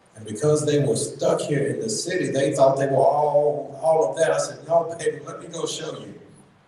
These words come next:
And, but right now, our families are not what they used to be, but that's, that's no excuse for us not stepping in and filling in the gap. Coming together, and, and I believe that this meeting tonight, it is the genesis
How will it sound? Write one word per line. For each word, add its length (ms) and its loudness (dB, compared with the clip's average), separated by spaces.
And, 260 -2
but 500 0
right 340 4
now, 360 2
our 260 -4
families 420 -2
are 80 -6
not 240 -2
what 140 0
they 120 0
used 360 -2
to 60 -10
be, 160 -16
but 180 -14
that's, 280 0
that's 300 0
no 220 6
excuse 480 -2
for 240 2
us 240 0
not 220 -6
stepping 480 -4
in 80 -8
and 160 -12
filling 300 -12
in 100 -14
the 200 -18
gap. 340 -6
Coming 340 0
together, 340 0
and, 320 -6
and 180 -6
I 180 -2
believe 460 0
that 180 -2
this 280 -6
meeting 260 -6
tonight, 380 -8
it 140 -10
is 220 -10
the 120 -18
genesis 680 -8